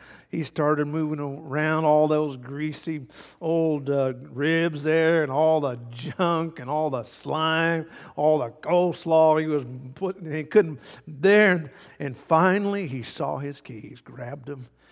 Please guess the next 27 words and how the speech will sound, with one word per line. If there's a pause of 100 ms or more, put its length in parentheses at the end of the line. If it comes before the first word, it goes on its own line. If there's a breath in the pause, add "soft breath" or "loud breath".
(300 soft breath)
He
put
them
up
there
and
he
realized
there
he
was. (680 soft breath)
He
was, (300)
his
arms
were
just
covered
with (420 soft breath)
grease
and
slime
and
coleslaw
juice
and
saliva,